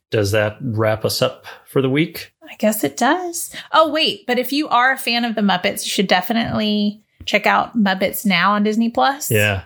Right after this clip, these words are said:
Speaker 1: Yeah. I mean, it's a little weird, uh, when you jump from the classic Muppets like we did
Speaker 2: Yeah.
Speaker 1: to the new
Speaker 2: It
Speaker 1: ones.
Speaker 2: was a little jarring.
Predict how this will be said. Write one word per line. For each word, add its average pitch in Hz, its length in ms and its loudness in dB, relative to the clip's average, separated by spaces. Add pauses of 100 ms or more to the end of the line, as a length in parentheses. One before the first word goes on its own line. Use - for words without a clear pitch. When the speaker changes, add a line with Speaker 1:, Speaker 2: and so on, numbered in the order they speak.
(140)
Speaker 1:
Yeah. 117 480 0
I 147 60 -2
mean, 139 100 2
it's 127 140 -4
a 151 40 2
little 170 380 -2
weird, 123 540 0
uh, 107 260 2
when 117 140 0
you 110 80 2
jump 117 280 0
from 104 280 0
the 90 60 0
classic 147 440 0
Muppets 101 380 -2
like 98 160 -4
we 127 100 2
did 101 320 0
Speaker 2:
Yeah. 185 220 0
Speaker 1:
to 113 160 0
the 98 80 2
new 107 180 0
Speaker 2:
It 120 60 -2
Speaker 1:
ones. 127 240 -2
Speaker 2:
was 117 80 -4
a 240 40 -2
little 220 160 0
jarring. 196 480 -2